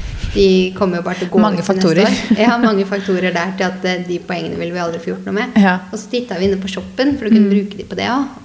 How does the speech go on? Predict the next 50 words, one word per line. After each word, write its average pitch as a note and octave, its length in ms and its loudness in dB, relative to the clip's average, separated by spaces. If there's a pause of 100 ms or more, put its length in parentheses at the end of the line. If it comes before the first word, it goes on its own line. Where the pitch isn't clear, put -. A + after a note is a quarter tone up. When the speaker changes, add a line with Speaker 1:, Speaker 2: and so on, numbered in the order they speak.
(100)
Speaker 1:
Og G#3 440 -2
da G#3 120 -2
fant F#3+ 280 -6
vi F#3 60 -6
blant G3 200 -2
annet F3+ 220 -4
den. C4 300 -2 (460)
Og - 60 -8
vi G3+ 60 -2
var G3 80 0
sånn, F#3+ 380 -2
«Den F#3+ 240 -6
går - 160 -6
vi F#3+ 80 -8
for.» F#3+ 160 -6 (600)
Og - 60 -16
den F#3+ 180 -4
har F#3+ 120 -4
vi F#3+ 80 2
brukt F#3+ 360 -4
så - 220 -6
mye. - 260 -10
Jeg A3+ 100 -8
tror A#3 160 -2
vi G#3 100 2
bruker G3+ 60 -4
den F#3+ 180 2
like F#3 180 -2
mye E3+ 140 -4
som - 120 -12
stekepanna, - 800 -8
ikke B3 100 -2
sant? - 460 -4
Speaker 2:
Det - 40 -6
er G#3+ 100 4
vel G3 240 4
brukte F#3+ 440 0
poeng F#3+ 280 2
da, G#3 80 -2
for F#3+ 140 -4
å F#3+ 40 0
si F#3+ 80 -2
det F#3 100 -2
sånn. A3+ 120 6
Speaker 1:
Yes, C#4+ 180 2
det D4 260 2
er B3+ 120 0
den A3 180 0 (160)
beste F#3+ 640 0
poengene G#3 460 0